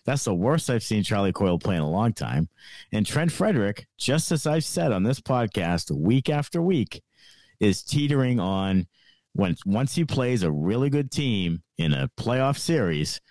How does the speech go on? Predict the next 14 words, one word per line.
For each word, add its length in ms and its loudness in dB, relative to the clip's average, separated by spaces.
can 220 0
he 160 4
sustain? 640 0
Can 260 0
he 200 0
compete? 480 0
And, 420 0
and 480 0
I'm 340 2
telling 300 0
you, 320 0
it's 200 -2
coming 360 0
true 480 0